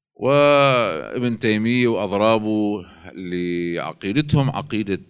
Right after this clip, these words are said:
بني أمية، كذلك اللي، آه، الوهابيين و-،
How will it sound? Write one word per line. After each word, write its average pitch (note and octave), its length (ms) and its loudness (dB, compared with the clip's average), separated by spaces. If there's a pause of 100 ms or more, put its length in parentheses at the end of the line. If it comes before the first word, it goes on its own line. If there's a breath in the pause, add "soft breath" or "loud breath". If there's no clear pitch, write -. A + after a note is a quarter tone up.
(360)
بني E2+ 260 -6
أمية، D2+ 580 -8 (120)
كذلك A2+ 560 -2
اللي، F2 640 -4 (1000)
آه، D2+ 760 -12
الوهابيين F2+ 840 -6
و-، E2+ 120 -10